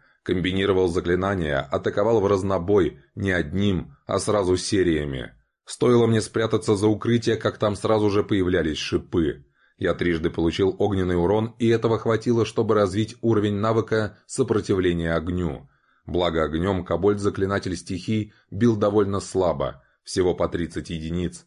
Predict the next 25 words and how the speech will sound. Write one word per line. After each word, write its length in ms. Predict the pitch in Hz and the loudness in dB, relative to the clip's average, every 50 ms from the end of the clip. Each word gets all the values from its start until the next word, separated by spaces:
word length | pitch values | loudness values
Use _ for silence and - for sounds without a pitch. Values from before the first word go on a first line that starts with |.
| _ - | _ -6
Атаки 460 | 90 90 85 - 98 90 90 - 95 | -6 -4 -2 -2 -2 -2 -2 0 -2
холодом 500 | 87 - 101 101 101 98 92 98 95 92 | -2 0 0 0 2 2 2 2 0 0
наносили 460 | 92 92 92 90 - - 104 101 101 | 0 0 -2 -2 -2 -2 0 0 0
и 200 | 104 - - 101 | 0 0 -2 -4
того 300 | 87 - 90 82 85 82 | -2 -2 -2 0 0 0
меньше. 640 | 82 85 90 87 85 85 - - - 62 60 - _ _ _ _ _ _ | 0 0 0 0 -2 -2 -4 -6 -8 -8 -10 -10 _ _ _ _ _ _
Срабатывало 640 | - - 80 82 78 80 85 82 85 80 82 82 78 | -8 -4 -4 -2 0 0 0 0 0 0 0 0 0
полученное 560 | - 82 82 87 87 85 95 90 87 82 80 | 0 0 0 0 -2 -2 -4 -4 -2 -2 0
в 80 | 82 | 2
озере 320 | 101 104 95 98 92 95 90 | 2 2 2 2 2 2 2
сопротивление 800 | - - 87 - 90 85 - - 82 90 92 90 90 90 82 76 | 0 -2 -4 -2 -4 -4 -2 -2 -2 0 0 0 0 -2 -4 -4
холоду 480 | - - 107 107 104 101 95 101 101 | -2 0 0 2 2 2 2 2 0
третьего 560 | 92 - - 90 85 78 - - 78 78 80 - | 0 0 -2 0 0 0 -2 -4 -4 -4 -4 -4
уровня. 640 | - 95 98 90 87 78 78 78 73 64 60 57 _ _ _ _ _ _ _ | -4 -4 0 0 0 0 -2 -4 -8 -8 -10 -12 _ _ _ _ _ _ _
Полученное 500 | - 82 85 90 85 - 90 82 82 80 | -2 0 2 2 2 0 0 -2 -2 -2
очко 320 | 82 - - - 107 104 104 | -2 -4 -4 -2 0 0 0
ушло 460 | - 95 92 - - - 76 69 65 | 0 -2 -4 -4 -4 -4 -4 -4 -4
в 80 | - | -6
силу. 600 | - - - 92 87 85 78 67 60 58 - _ _ _ _ _ _ _ _ - | -10 -6 -2 -2 0 0 0 -2 -4 -6 -10 _ _ _ _ _ _ _ _ -4
Урон 320 | 92 92 92 95 92 87 | -2 0 0 0 0 0
пращи 420 | - 92 92 87 - - - 110 104 | -2 -2 -2 -2 -2 -2 -2 -2 -2
суммировался 640 | - - 110 104 107 110 110 107 107 101 - 107 98 | 0 -2 -2 0 2 2 4 4 2 2 2 0 -2
с 120 | - - | 0 0
этой 200 | 113 - 107 98 | -2 0 0 -2
характеристикой. 1000 | - 104 104 92 - - 98 92 92 87 - - - - - 71 65 60 - _ | 0 0 -2 -2 -2 -4 -4 -4 -4 -6 -8 -10 -12 -10 -8 -8 -10 -10 -12 _